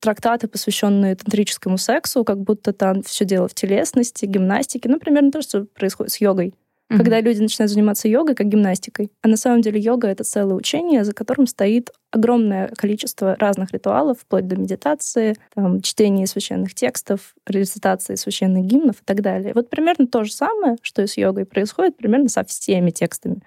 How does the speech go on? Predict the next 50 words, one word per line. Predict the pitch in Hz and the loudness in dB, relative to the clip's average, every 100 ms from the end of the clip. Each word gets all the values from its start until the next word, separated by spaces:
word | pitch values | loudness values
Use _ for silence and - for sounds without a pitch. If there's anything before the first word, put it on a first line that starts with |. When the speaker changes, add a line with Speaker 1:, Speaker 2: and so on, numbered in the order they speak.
| _ | _
Speaker 1:
которые | - 190 233 262 | -2 0 2 2
Speaker 2:
Мгм. | 202 | 2
Speaker 1:
попадаются | 208 190 202 262 254 190 | -2 0 0 0 0 -2
в | |
руки | 208 233 - - 202 196 190 | -2 -2 -4 0 2 2 2
не | 208 | 2
только | 214 285 | 0 0
русскому, | 202 196 - 180 | -2 -4 -4 -2
но | 185 | 0
и | 190 | -2
там | 185 | -2
европейскому | 185 185 185 294 - 226 | 0 0 -2 -4 0 0
человеку, | - 202 196 190 - | 2 0 0 -2 -4
Speaker 2:
Потому | 190 202 | 0 2
Speaker 1:
который | 254 220 | 2 -2
Speaker 2:
что, | - | -6
потому | - 190 208 | -6 -2 -2
что | - | -4
человек | - 214 | -6 -2
не | 220 | -2
знает | 202 208 | 0 -2
контекста | - 196 247 349 - 226 190 | -2 -2 0 -2 -2 -2 0
Speaker 1:
Да. | |
Speaker 2:
или | 180 156 170 _ _ _ - | 2 0 -4 _ _ _ -6
Speaker 1:
Потому | 202 196 247 | 0 2 2
что | - - | 2 -4
человек | 247 202 208 | -2 -2 0
не | |
знает | 202 196 | 0 0
контекста, | 214 214 392 - 247 | 0 0 -2 0 -2
и | |
всем | 208 294 | 2 2
это | 262 | 2
кажется | - 208 - | 0 -4 -6
такой | - 185 | -6 -4
эзотерикой. | 170 165 180 - - 185 _ _ _ - | -2 -2 -2 -4 -8 -12 _ _ _ -2
А | |
Speaker 2:
Мгм. | 202 | 0
Speaker 1:
эзотерика — | 196 240 233 185 | 2 2 2 -2
это | - | -4
всегда | 190 190 | -2 0
интересно, | 175 - 190 180 - | -2 -2 -2 -2 -4
это | - | -6
всегда | - 175 | -2 -2
вкусно. | - - 214 196 | -2 -2 -2 0
Speaker 2:
А | 185 | 0
это | 208 | 2
не | 214 202 | 4 4
эзотерика. | 160 151 147 143 - - - | 0 -4 -6 -10 -12 -16 -4
Speaker 1:
Нет. | 196 175 | -4 -4